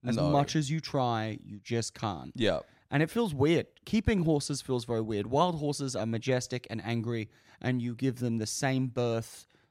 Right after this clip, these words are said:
Speaker 1: the wide berth that you would give, like, a moose.
Speaker 2: Yeah.
Speaker 1: You know
Speaker 2: Just
Speaker 1: what I
Speaker 2: don't
Speaker 1: mean?
Speaker 2: fuck with the horse.
Speaker 1: I don't fuck with horses
Speaker 2: I don't
Speaker 1: at all.
Speaker 2: wanna tou-, I don't wanna get close to a horse. I don't wanna do any of that.
Speaker 1: No.
Speaker 2: But a goat, a goat's just a fucking pleasure to be around.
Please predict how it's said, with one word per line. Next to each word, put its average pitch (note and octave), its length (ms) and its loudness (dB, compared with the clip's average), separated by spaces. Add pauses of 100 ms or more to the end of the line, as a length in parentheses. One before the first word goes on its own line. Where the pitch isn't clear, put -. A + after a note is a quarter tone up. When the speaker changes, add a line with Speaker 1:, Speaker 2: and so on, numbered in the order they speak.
(220)
Speaker 1:
the A#2 100 -6
wide B2+ 320 4
berth A#2+ 260 2
that A#2+ 80 0
you A2 160 -2
would A#2+ 140 -2
give, A2+ 180 0
like, G#2+ 200 -2
a G2 40 -4
moose. G2+ 680 -2 (240)
Speaker 2:
Yeah. B2 320 6 (180)
Speaker 1:
You D3+ 120 0
know - 20 6
Speaker 2:
Just E3 80 4
Speaker 1:
what - 0 -
I D3+ 40 4
Speaker 2:
don't D3+ 120 10
Speaker 1:
mean? - 80 4
Speaker 2:
fuck A#2 220 4
with A2+ 100 -6
the G2 100 -2
horse. E2+ 320 -4
Speaker 1:
I D3+ 80 6
don't C#3+ 180 4
fuck - 200 -8
with - 100 -10
horses - 260 -2
Speaker 2:
I B2+ 40 6
don't D3+ 80 10
Speaker 1:
at D#3 40 10
all. D3+ 60 8
Speaker 2:
wanna C3 200 6
tou-, A#2+ 220 0
I B2 100 2
don't B2 80 4
wanna A#2 180 2
get G#2 160 -4
close A2+ 300 2
to A2+ 80 0
a - 20 2
horse. G#2+ 200 2
I G#2 40 0
don't G2+ 100 2
wanna F#2 160 0
do F2 140 -2
any D#2+ 120 -6
of D#2 60 -6
that. D#2 140 -8 (200)
Speaker 1:
No. B2+ 120 0
Speaker 2:
But D3 100 8
a D3 60 10
goat, G#3 440 4 (880)
a D3+ 80 4
goat's A3 400 4
just D3+ 240 0
a B2+ 80 2
fucking B2+ 360 0
pleasure B2+ 340 2
to B2 80 2
be A#2+ 200 0
around. A2 260 -4